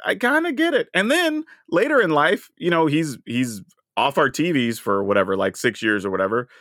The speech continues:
and then comes back, <laughs> you know, as Geordi LaForge in, in Star Trek. And now we're like, "Oh, we grew up, and now we still get to enjoy the same dude in our favorite nerd stuff.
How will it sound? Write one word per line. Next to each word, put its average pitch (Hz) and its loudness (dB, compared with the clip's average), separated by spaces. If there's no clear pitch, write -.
and 131 0
then 127 0
comes 139 0
back, 160 -2
<laughs> - -20
you 156 2
know, 175 0
as 131 2
Geordi 143 2
LaForge 151 2
in, 135 0
in 135 0
Star 156 0
Trek. 90 -2
And 135 0
now 170 2
we're 180 4
like, 170 2
"Oh, 208 4
we 120 0
grew 147 2
up, 202 0
and 135 2
now 151 2
we 151 2
still 165 0
get 151 0
to 151 -2
enjoy 143 2
the 139 2
same 147 0
dude 170 2
in 135 0
our 131 0
favorite 147 0
nerd 214 -2
stuff. 87 -4